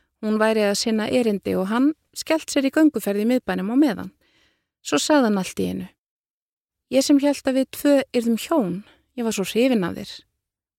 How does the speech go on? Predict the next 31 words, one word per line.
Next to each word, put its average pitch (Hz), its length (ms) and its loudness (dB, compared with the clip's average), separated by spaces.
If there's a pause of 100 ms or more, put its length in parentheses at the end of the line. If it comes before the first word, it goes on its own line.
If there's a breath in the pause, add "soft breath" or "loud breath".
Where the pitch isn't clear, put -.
(420)
Án 202 200 -6
þess - 200 -8
að 190 140 -6
hugsa 226 240 -4
mig 196 180 -4
um 220 120 -2
svaraði 190 440 -2
ég 180 80 -6
brosandi: 214 480 -4 (560 loud breath)
„Þér 359 180 4
var 214 140 0
nær 202 240 2
að 185 80 0
fara - 200 -2
að 214 120 0
eltast - 240 -6
við 180 80 -4
stelpu 262 400 -2
út - 120 -6
í - 40 -4
sveit.“ - 600 0 (1080)
Villi 196 240 0
horfði 190 280 -2
forviða 233 520 -2
á 254 80 0
mig 185 240 -2
og 175 160 -10
hváði. 262 480 -4 (920)
Ég 208 120 6
útskýrði 190 480 0
það 190 240 -8